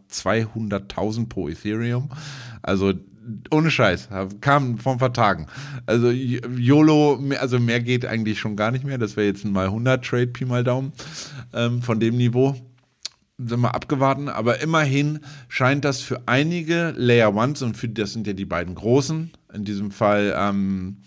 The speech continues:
Bitcoin zum einen und dann, ähm, Ethereum und Solana vor allen Dingen, sehe ich hier dann auch noch die besten Chancen, ähm, in Kombination mit dieser Regulierung,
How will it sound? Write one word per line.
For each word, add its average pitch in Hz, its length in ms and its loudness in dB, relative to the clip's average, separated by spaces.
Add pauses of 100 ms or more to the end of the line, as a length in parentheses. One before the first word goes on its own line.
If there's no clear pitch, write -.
(320)
Bitcoin 120 400 0
zum 104 180 -6
einen 110 240 0
und 104 160 -4
dann, 104 260 -2
ähm, 95 480 -2
Ethereum 98 380 -6
und 95 260 -6
Solana 104 400 -2
vor 120 180 -4
allen 110 200 -4
Dingen, 113 300 -2 (420)
sehe 123 320 2
ich 123 180 -2
hier 131 300 0
dann 120 220 2
auch 117 180 -4
noch 120 180 -2
die 110 140 -6
besten 110 460 -4
Chancen, 120 800 -2 (400)
ähm, 110 640 -4 (300)
in 135 120 -2
Kombination 127 840 2
mit 123 180 0
dieser 107 240 0
Regulierung, 117 720 0